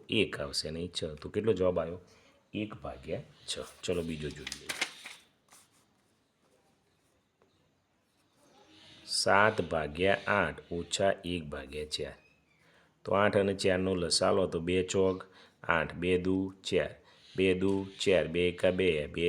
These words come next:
એક એક, બે દુ ચાર દુ આઠ. તો લસા કેટલો આવ્યો?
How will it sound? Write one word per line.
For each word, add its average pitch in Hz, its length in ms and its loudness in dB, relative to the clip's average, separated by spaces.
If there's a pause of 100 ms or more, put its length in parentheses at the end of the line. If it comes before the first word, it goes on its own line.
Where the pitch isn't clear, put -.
(120)
એક 85 460 -4
એક, 80 180 -6
બે 90 140 0
દુ 90 120 -4
ચાર 85 240 -2
દુ 87 320 -6
આઠ. - 280 -8 (1400)
તો 80 120 -8
લસા 78 380 0
કેટલો 101 320 2
આવ્યો? 90 340 2